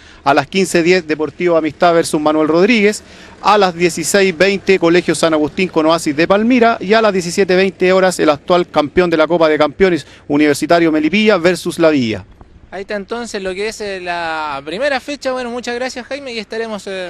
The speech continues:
Speaker 2: en contacto permanentemente.
Speaker 1: No, agradecerle a ustedes por la cobertura que nos dan a nivel local por el deporte amateur, así que muy contento y ojalá Dios quiera nos vaya bien esta temporada dos mil diez.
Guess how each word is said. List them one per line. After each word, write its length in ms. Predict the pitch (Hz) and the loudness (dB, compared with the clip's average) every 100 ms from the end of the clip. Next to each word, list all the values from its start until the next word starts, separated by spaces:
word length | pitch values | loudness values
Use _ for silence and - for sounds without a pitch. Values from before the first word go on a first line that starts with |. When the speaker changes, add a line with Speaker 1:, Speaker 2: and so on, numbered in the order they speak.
| 175 | -12
Speaker 2:
en 120 | 180 175 | -16 -14
contacto 380 | 175 180 175 | -14 -14 -16
permanentemente. 580 | 160 156 151 147 135 127 - | -16 -16 -16 -18 -20 -20 -2
Speaker 1:
No, 220 | 175 226 | 2 4
agradecerle 480 | 151 147 143 190 175 | 4 2 2 0 0
a 20 | |
ustedes 320 | 151 - 185 | 0 0 0
por 160 | 170 160 | 0 -2
la 80 | 139 | 0
cobertura 400 | 147 131 175 160 | 0 -2 -2 -2
que 80 | |
nos 160 | 147 139 | -2 -2
dan 160 | 156 165 | -2 -2
a 80 | |
nivel 540 | 147 143 156 151 147 135 | -4 -4 -2 -2 -4 -6
local 320 | 131 151 160 | -2 0 -2
por 160 | - 143 | -4 -6
el 160 | 131 | -6
deporte 400 | 127 143 147 143 | -6 -8 -8 -6
amateur, 360 | 131 131 160 170 | -4 -4 -2 -4
así 220 | 127 143 | -4 -8
que 100 | 135 | -8
muy 160 | 143 147 | -8 -8
contento 480 | 151 143 160 156 | -10 -6 -8 -6
y 60 | 143 | -6
ojalá 260 | 131 139 143 | -6 -6 -6
Dios 140 | 139 | -8
quiera 220 | - 147 | -6 -6
nos 100 | 143 | -4
vaya 200 | 131 143 | -6 -4
bien 140 | 143 147 | -4 -6
esta 200 | 143 139 | -8 -10
temporada 400 | 131 143 139 135 | -10 -6 -4 -4
dos 80 | |
mil 180 | 131 135 | -6 -8
diez. 300 | 123 107 - | -8 -10 -16